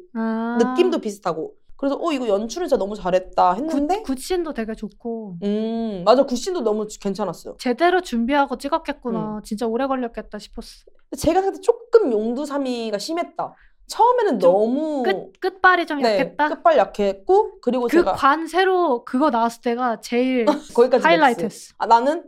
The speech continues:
Speaker 2: 문 열었을 때 창문.
Speaker 1: 아, 그래?
Speaker 2: <laughs>
Speaker 1: 그거 너무 아반이야?
Speaker 2: 창문 열었을 때 가장 무서웠고, 그 뒤로 이제 호로록 맥 빠지고 웃기고 괴물이 나오면서부터 그냥 계속 웃겼어요.
Speaker 1: 사바하에서도 마지막에 박정민이 휘리릭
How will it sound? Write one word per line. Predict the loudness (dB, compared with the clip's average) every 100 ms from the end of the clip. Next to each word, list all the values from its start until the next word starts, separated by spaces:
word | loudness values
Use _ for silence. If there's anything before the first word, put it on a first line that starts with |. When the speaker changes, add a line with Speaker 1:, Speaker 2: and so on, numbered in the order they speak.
| _
Speaker 2:
문 | -2 4
열었을 | 4 4 0 -12
때 | -12
창문. | -10 -10 -10 -14 _ _ -16
Speaker 1:
아, | -14 -12
그래? | -12 -10 -10 -8
Speaker 2:
<laughs> | 0 2 0
Speaker 1:
그거 | -2 0
너무 | 4 6 8
아반이야? | 8 6 6 2 0 -10 _
Speaker 2:
창문 | -6 -4 -6 0
열었을 | 0 2 0
때 | -2
가장 | -2 -2 -4
무서웠고, | -4 -4 -4 -4 -2
그 | -2
뒤로 | -2 -4
이제 | -6
호로록 | -8 -4 -2 0 -2 -4 -8 _ _ _
맥 | -2 4
빠지고 | 2 2 -6 -10
웃기고 | -6 -4 -2 -4 -4 -12 _ -20
괴물이 | 6 6 6 2
나오면서부터 | 2 2 2 -4 -8
그냥 | -8
계속 | -2 0 -2
웃겼어요. | 0 0 0 -8 -12 -18 -4
Speaker 1:
사바하에서도 | 2 6 10 10 8 6 2 -2 -4 -2
마지막에 | 0 0 0 0 -2
박정민이 | -6 -4 0 2 0 -2 -4 -4
휘리릭 | -2 0 2